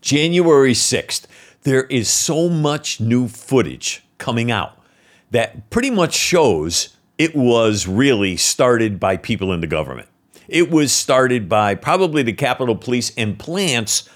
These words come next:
by the F B I. I wonder where this is gonna lead. It's gonna be interesting. And then we've got the most disturbing report that I've seen in a long time. Senator Dick Durbin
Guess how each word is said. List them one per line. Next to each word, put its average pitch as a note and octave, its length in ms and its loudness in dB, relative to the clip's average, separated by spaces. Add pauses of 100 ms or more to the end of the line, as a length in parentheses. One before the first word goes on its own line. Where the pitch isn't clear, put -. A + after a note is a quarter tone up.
(140)
by G#2+ 220 2
the G2 180 0
F - 140 -4
B F2 160 -2
I. A#1+ 240 -6 (520)
I F#2+ 100 -6
wonder C3+ 360 -2 (300)
where G#2+ 120 -2
this A2 200 0
is G2 100 -4
gonna F2+ 240 -4
lead. D#2+ 380 -6 (400)
It's - 100 -20
gonna F#2 160 0
be E2+ 160 -4
interesting. C#2 560 -12 (640)
And C3 140 0
then D3+ 100 4
we've C3 380 2
got A#2 180 -2
the A2+ 60 -2
most A2+ 320 0
disturbing A2+ 800 0 (100)
report F#2 800 0
that E2+ 180 0
I've F2+ 180 0
seen F#2+ 220 -4
in E2+ 140 -4
a D#2 60 -4
long E2 280 0
time. C2+ 360 -8 (320)
Senator A#2 360 0
Dick G#2 320 -4
Durbin D#2 460 2